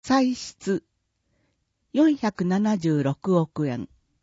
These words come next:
内訳を上から右回りに読みます。福祉、百二十五億七千四百七十万円。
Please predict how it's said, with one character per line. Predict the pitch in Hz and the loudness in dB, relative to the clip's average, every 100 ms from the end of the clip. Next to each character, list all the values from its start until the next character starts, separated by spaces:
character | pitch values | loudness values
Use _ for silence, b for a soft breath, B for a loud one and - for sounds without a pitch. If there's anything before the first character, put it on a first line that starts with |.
| _ _ _ _ _ _ | _ _ _ _ _ _
内 | - 220 - | -2 0 6
訳 | 269 240 - 220 | 6 6 4 4
を | 202 185 - _ _ _ _ _ | 4 2 -6 _ _ _ _ _
上 | 240 269 | 6 6
か | 302 220 | 6 2
ら | 175 165 | 2 4
右 | 175 196 277 | 4 8 8
回 | 285 262 202 | 8 8 6
り | 170 | 2
に | 160 156 | 2 2
読 | 151 | 2
み | 170 | 2
ま | 156 165 | 2 -2
す。 | - - _ _ _ _ _ _ _ _ _ _ _ | -6 -20 _ _ _ _ _ _ _ _ _ _ _
福 | - 254 311 | -4 -2 2
祉、 | 302 - 170 - _ _ _ _ _ _ | 0 2 -2 -2 _ _ _ _ _ _
百 | - 247 302 | -2 0 4
二 | 302 294 | 4 4
十 | 233 185 | 6 4
五 | 175 180 | 6 4
億 | 156 - - - - | 4 0 -10 -10 -6
七 | 196 269 | 0 0
千 | 277 294 240 | 2 4 4
四 | 185 180 | 4 2
百 | 160 147 147 | 0 -4 -2
七 | 151 196 233 | 0 2 2
十 | 214 214 | 2 2
万 | 202 185 160 | 2 0 0
円。 | 131 110 | -2 -4